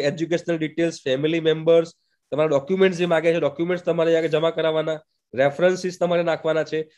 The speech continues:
અને more about yourself. એટલે તમે તમારા વિશે આમાં કંઈ લખવું હોય તો તમે લખી શકો છો. એટલે one by one by one આ બધી જ વસ્તુ તમે આની અંદર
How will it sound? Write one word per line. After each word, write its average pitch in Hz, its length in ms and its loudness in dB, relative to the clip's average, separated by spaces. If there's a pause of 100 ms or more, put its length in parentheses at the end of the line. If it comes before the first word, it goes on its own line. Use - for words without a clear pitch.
(140)
અને 160 180 0
more 202 240 4
about 165 300 4
yourself. 131 420 -2
એટલે 151 220 -8
તમે 175 200 2
તમારા 170 280 2
વિશે 160 120 -2
આમાં 156 160 0
કંઈ 143 140 0
લખવું 170 240 -4
હોય 175 100 0
તો 170 120 -4
તમે 151 180 0
લખી 120 200 -8
શકો 95 220 -6
છો. - 80 -20 (520)
એટલે 143 140 2 (140)
one 233 180 6
by 247 80 8 (120)
one 214 160 2
by 214 80 6 (100)
one 202 120 0 (100)
આ 175 120 -4
બધી 156 280 -2
જ 180 80 -2
વસ્તુ 165 240 -6
તમે 156 240 2
આની 131 180 -2
અંદર 151 160 -2